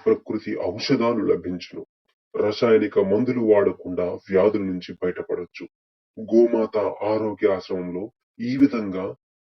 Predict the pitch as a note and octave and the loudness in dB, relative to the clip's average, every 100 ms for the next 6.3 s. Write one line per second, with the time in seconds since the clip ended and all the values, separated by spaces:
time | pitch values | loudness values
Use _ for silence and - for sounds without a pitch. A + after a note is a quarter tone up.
0 | - G#2 G#2 F#2 G2 F#2 B2+ C3 A#2 _ | 0 2 2 2 2 2 2 -2 -4 _
1 | G#2+ G2 C3+ D3 - C3 A2+ G2+ G2+ G2 | 0 0 -4 -4 -4 -2 0 2 2 0
2 | - - G2+ G#2 - G#2+ G2 - F#2 F2+ | -4 -2 -2 -2 -4 -4 -2 -2 -4 -4
3 | - - - _ _ - G2+ A2 A#2+ A#2+ | -6 -6 -10 _ _ -12 -4 -2 0 -2
4 | A#2+ A#2 A2 G2+ F#2+ F#2+ - F#2+ G#2 _ | -2 -4 -2 -4 -2 -4 -4 -6 -6 _
5 | _ G#3+ G#3+ - G2 G#2+ A2+ G2+ F#2+ G2 | _ 2 4 2 0 -2 -2 -4 -4 -4
6 | - F2+ | -4 -8